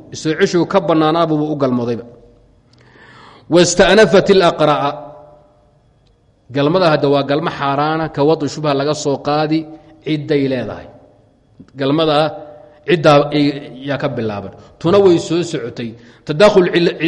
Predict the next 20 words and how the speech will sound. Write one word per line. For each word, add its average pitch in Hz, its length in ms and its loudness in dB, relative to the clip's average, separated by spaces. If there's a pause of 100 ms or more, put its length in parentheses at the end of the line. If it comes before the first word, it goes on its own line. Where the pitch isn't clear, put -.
(140)
ciddatayn 165 420 4
baa 147 140 2
dhici. 143 280 0 (580)
Midna 190 220 4
hoostay 202 340 4
ka 208 100 0
socon, 175 360 0 (380)
midna 180 220 2
waa 175 160 4
la 160 100 4
bilaabahaya. 143 600 -2 (1600)
Wasta'nafat 185 640 4
xaggana 185 320 0
ay 190 120 4
soo 185 200 2
bilaabato 170 540 2
weeye, 156 260 2
alaqra'a 165 960 -2
ay 135 160 0
alciddu 135 340 -4